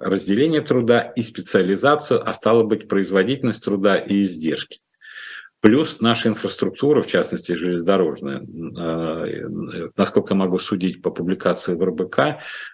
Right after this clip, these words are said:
э, оказалась не готова к переходу на восток. Они гонят уголь, в котором очень низко, ну, с-, самое, самое дешевое, как бы, э, сырье н-,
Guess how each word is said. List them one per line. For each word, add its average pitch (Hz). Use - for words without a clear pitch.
э, 95
оказалась 110
не 104
готова 101
к -
переходу 95
на 85
восток. -
Они 95
гонят 101
уголь, 151
в -
котором 113
очень 110
низко, 110
ну, 143
с-, -
самое, 101
самое 95
дешевое, 82
как 76
бы, 71
э, 78
сырье 85
н-, 78